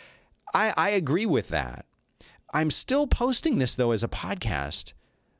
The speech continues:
I, I take the audio and I have a little Automator script.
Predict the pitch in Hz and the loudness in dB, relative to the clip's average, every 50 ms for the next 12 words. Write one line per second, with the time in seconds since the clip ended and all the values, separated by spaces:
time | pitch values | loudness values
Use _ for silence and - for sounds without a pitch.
0 | _ _ - 123 127 131 - 117 120 120 - - - 156 160 - - 202 123 104 | _ _ -2 0 0 2 0 0 0 0 0 0 0 0 -2 -2 0 2 2 2
1 | 107 101 98 95 92 95 101 104 110 107 123 127 117 117 110 113 127 151 180 185 | 2 2 2 2 2 2 2 0 0 0 0 0 0 0 0 0 0 0 0 -2
2 | 180 175 - _ - 113 139 165 156 123 95 80 78 - - - - - 92 85 | -4 -6 -10 _ -2 0 0 2 0 0 0 -2 -2 -2 -2 -2 -2 -2 -2 -4
3 | 90 - - | -4 -6 -14